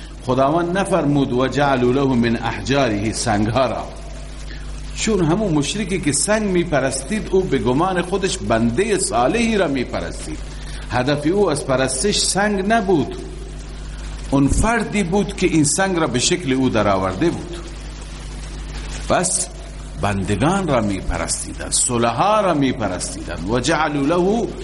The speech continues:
من عباده، قرار دادن برای خداوند از بندگانش جزء، یعنی بندگان را جزء خدا قرار دادن،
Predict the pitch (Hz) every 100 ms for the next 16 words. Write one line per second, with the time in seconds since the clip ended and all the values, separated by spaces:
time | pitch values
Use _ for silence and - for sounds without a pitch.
0 | - - - 131 143 123 131 135 202 202
1 | 180 135 123 98 73 - - - - -
2 | - 143 180 202 180 170 165 156 156 156
3 | 147 147 151 196 196 151 120 123 131 131
4 | 139 202 190 - - 131 208 180 - -
5 | 143 113 101 - - - - - - -
6 | - - - - - - - - - -
7 | - - 95 101 120 107 - 101 98 101
8 | 127 127 107 90 113 104 - 107 113 -
9 | 90 80 76 80